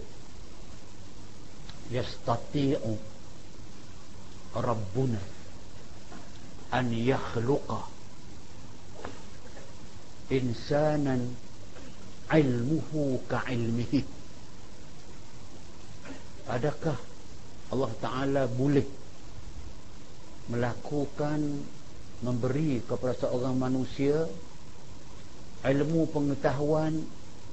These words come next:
macam ilmu Allah Ta'ala? "Wa qad ajazana an jawabihi," telah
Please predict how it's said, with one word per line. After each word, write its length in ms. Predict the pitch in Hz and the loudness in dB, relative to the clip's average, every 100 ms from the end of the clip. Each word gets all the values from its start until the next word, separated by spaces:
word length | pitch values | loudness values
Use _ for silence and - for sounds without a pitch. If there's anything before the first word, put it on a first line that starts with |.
| - - - - - - - 120 | -4 -4 -4 -4 -4 -4 -2 0
macam 600 | 143 - 165 151 135 131 | 0 0 0 2 2 2
ilmu 480 | 147 151 156 160 160 | 4 6 8 6 4
Allah 240 | 139 143 117 | 4 2 2
Ta'ala? 320 | 120 113 120 - - - - - - - - - - - - - | 2 4 4 2 -2 -4 -4 -4 -4 -4 -4 -4 -4 -4 -4 -2
"Wa 80 | 120 - | -2 2
qad 240 | 135 120 - | 2 2 2
ajazana 960 | 143 156 151 165 160 165 170 170 170 160 | 4 6 6 6 6 8 8 8 6 2
an 280 | 156 151 139 - 143 | 2 2 2 0 4
jawabihi," 1000 | 143 143 139 135 135 139 165 160 151 139 - - - - - | 6 6 6 6 6 6 8 8 8 4 0 -4 -4 -4 2
telah 200 | 143 147 | 4 4